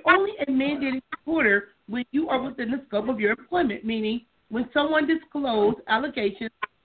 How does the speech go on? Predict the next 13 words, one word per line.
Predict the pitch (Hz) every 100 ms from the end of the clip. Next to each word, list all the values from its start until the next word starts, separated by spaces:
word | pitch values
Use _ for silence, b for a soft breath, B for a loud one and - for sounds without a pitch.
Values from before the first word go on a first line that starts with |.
| _ -
of | 226 -
child | 226 208 269
abuse | - 240 226 277 220
or | 208 220
child | 220 190 233
endangerment, | 311 254 247 _ _ - 320 _ _ -
we | 339 339
have | 214 -
to |
report | 269 302 302 381
it | 240 -
by | 277
law. | 320 370 - -